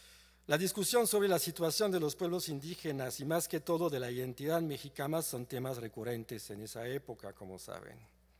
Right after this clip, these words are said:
Para Lawrence, la conquista supone una fractura que se traduce en consecuencias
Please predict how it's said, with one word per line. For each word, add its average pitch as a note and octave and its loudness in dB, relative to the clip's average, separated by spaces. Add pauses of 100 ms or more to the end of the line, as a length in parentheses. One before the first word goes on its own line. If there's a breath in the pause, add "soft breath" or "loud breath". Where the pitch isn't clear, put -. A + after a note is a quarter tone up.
(580 loud breath)
Para E3 12
Lawrence, G3 6
la D#3 -2
conquista E3+ -2
supone G3 2
una G3 4
fractura C#3 -2
que C3 -10
se D3 -6
traduce D3 -4
en E3 -4
consecuencias C3+ -8